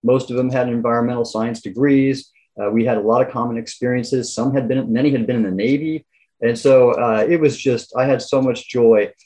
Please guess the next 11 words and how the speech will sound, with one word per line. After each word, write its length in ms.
uh, 80
day 400
to 140
day 320
working 500
with 240
the 80
employees 500
of 40
the 160
agency. 560